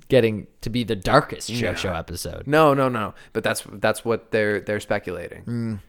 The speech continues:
Speaker 2: And it would be the same thing. Same with Big Little Lies. That book is done,
Speaker 1: Right.
Speaker 2: but it's very likely they're
Speaker 1: I
Speaker 2: gonna do a
Speaker 1: finished
Speaker 2: second
Speaker 1: that, by
Speaker 2: season
Speaker 1: the
Speaker 2: of that
Speaker 1: way.
Speaker 2: show. Yeah, I think we talked about it, didn't
Speaker 1: Did
Speaker 2: we?
Speaker 1: we?
Speaker 2: Yeah.
Speaker 1: Uh, I don't, yeah, I don't know.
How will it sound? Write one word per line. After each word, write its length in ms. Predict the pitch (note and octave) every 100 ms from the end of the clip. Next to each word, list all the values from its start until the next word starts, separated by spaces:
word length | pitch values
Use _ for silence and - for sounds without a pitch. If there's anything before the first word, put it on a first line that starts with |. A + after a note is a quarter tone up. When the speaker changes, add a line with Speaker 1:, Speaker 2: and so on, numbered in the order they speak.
| - - _ -
Speaker 2:
And 80 | D#3
it 20 |
would 80 | F3+
be 60 |
the 80 | F3
same 200 | E3 G3
thing. 200 | G3 D3+ - -
Same 240 | - C3
with 160 | C#3 A#2+
Big 160 | C#3
Little 220 | C#3+ C#3 C#3+
Lies. 420 | C#3+ B2 E2 - -
That 260 | C3 C#3
book 220 | B2 E3+ E3
is 160 | B2+
done, 500 | A2+ C#3+ D3 F#2 G2 - -
Speaker 1:
Right. 140 | F#2+
Speaker 2:
but 80 | -
it's 80 | D3+
very 300 | B2+ C#3 F3+
likely 320 | E3+ F#3 D3+
they're 120 | B2+
Speaker 1:
I 60 | C#3
Speaker 2:
gonna 60 |
do 40 | C4
a 20 |
Speaker 1:
finished 180 | C#4+ -
Speaker 2:
second 160 | D3 G2
Speaker 1:
that, 40 |
by 20 | -
Speaker 2:
season 260 | F#3 F3
Speaker 1:
the 60 | C#3+
Speaker 2:
of 40 |
that 80 | C3+
Speaker 1:
way. 20 |
Speaker 2:
show. 260 | - G3+ G2+ - _ _ _ _ _ -
Yeah, 340 | F3+ G3 F3
I 60 | D#3
think 160 | F3+
we 60 | F3+
talked 200 | E3+ D#3+
about 160 | G#2
it, 80 | F2
didn't 120 | G2 A#2
Speaker 1:
Did 100 | C#3+
Speaker 2:
we? 60 |
Speaker 1:
we? 60 | D#3+ - _
Speaker 2:
Yeah. 200 | A#2 A2 F3 F#3
Speaker 1:
Uh, 40 |
I 20 |
don't, 180 | B3+ C#4+
yeah, 160 | B3 B3
I 20 |
don't 120 | B3+
know. 140 | C4